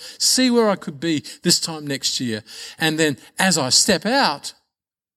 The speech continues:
his energy infuses me and enables me, because you can't do this change stuff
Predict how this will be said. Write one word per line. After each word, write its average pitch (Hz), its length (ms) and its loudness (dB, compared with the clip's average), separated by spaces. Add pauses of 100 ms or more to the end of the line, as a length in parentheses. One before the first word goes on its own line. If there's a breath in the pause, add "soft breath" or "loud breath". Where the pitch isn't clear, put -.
(600 soft breath)
his 151 240 4
energy 107 460 2
infuses 104 640 0
me 85 320 -10 (320 soft breath)
and 123 100 -4
enables 113 520 0
me, 101 100 -10
because 98 240 -8
you 127 80 -4
can't 170 520 -6 (400 loud breath)
do 147 260 4
this - 380 0 (360)
change 143 560 0
stuff - 480 -4